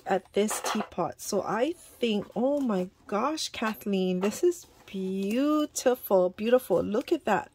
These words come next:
Oh my gosh, do you see this? So there is, um, flowers on each panel, and she sewed each panel. Can you see the stitching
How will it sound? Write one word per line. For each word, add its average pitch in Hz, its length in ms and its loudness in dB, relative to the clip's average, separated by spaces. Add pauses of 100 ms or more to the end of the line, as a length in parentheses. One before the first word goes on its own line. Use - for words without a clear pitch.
Oh 240 220 2
my 247 140 -4
gosh, 185 400 -2 (120)
do - 100 -6
you 208 180 -2
see 208 360 -4
this? 226 520 -6 (960)
So - 200 0
there 208 340 0
is, 214 560 -2
um, 175 480 -4 (580)
flowers 202 880 0
on 190 180 0
each - 260 -4
panel, 196 640 -2 (560)
and 202 200 2
she - 200 0
sewed - 920 -2
each 208 260 -4
panel. 170 420 -4
Can 190 300 -2
you 202 80 0
see 214 360 -4
the 175 140 0
stitching 196 720 -2